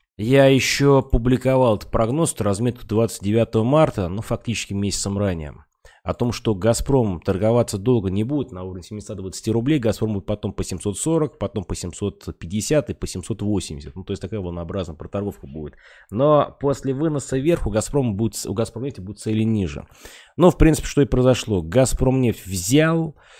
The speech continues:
шортистов к чертовой матери, разорвал без вазелина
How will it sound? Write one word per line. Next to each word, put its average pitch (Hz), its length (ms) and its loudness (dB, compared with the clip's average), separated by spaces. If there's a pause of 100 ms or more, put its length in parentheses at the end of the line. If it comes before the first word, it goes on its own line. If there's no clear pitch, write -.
(440)
шортистов 131 600 -4
к - 60 -18
чертовой 131 480 8
матери, 123 400 6
разорвал 120 880 8 (300)
без 117 340 0
вазелина 113 640 6